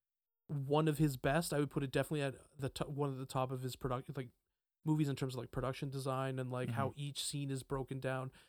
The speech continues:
Speaker 1: and how it looks on, and how it looks on camera.
Speaker 2: Yeah, like, I mean, if you're,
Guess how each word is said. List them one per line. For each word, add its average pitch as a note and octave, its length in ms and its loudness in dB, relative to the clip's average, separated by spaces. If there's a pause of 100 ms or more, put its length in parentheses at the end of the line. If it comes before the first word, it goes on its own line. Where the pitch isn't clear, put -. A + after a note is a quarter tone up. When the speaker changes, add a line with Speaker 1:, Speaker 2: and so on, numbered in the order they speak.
(120)
Speaker 1:
and C#3 80 -4
how C#3 200 2
it C3+ 100 -6
looks C3 240 -8
on, C3 360 -4
and C#3 120 -2
how C3+ 140 0
it C3+ 60 -4
looks C3+ 200 -4
on B2 100 -8
camera. C3+ 380 -4 (160)
Speaker 2:
Yeah, D3+ 300 8
like, C#3 200 6
I D3 60 6
mean, C#3 200 6
if C3+ 160 4
you're, D#3 380 6